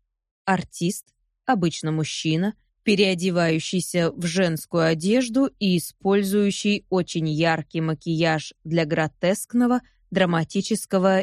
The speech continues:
или сатирического эффекта. «Выбирайте, что душе угодно», сказала она, протягивая им меню и банку цветных карандашей,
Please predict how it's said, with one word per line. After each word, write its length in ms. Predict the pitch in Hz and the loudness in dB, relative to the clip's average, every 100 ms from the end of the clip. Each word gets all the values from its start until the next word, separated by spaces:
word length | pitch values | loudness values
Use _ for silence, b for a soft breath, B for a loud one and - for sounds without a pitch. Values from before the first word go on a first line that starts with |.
| - - | -2 0
или 220 | 285 277 | 2 2
сатирического 1040 | - 226 196 175 175 185 - 175 170 165 | 0 0 2 0 0 -4 -2 -2 2 2
эффекта. 560 | 156 - 147 - - 143 _ _ _ _ _ _ _ _ _ _ _ _ _ _ _ _ - | 0 -4 -8 -6 -10 -10 _ _ _ _ _ _ _ _ _ _ _ _ _ _ _ _ -2
«Выбирайте, 960 | 208 262 214 254 285 339 349 339 339 | 2 4 4 4 4 2 0 -2 -2
что 320 | 247 - 302 302 | -2 -2 2 2
душе 420 | 285 - 285 247 | 2 2 2 4
угодно», 680 | 185 170 180 165 156 165 - _ _ _ _ | 2 2 0 0 -2 -4 -4 _ _ _ _
сказала 640 | - - 196 185 170 170 | -16 0 2 4 4 4
она, 360 | 175 185 240 277 b b - | 2 2 0 0 b b 0
протягивая 720 | 196 185 202 196 190 185 185 | 2 4 2 2 2 2 4
им 160 | 185 | 2
меню 400 | 180 180 185 220 | 2 2 2 4
и 140 | 269 202 | 4 4
банку 420 | 170 185 190 208 | 4 2 0 -4
цветных 500 | - 180 175 190 185 | -4 -4 0 0 0
карандашей, 840 | 196 190 190 196 208 - 156 147 | 0 2 2 2 0 -4 -4 -4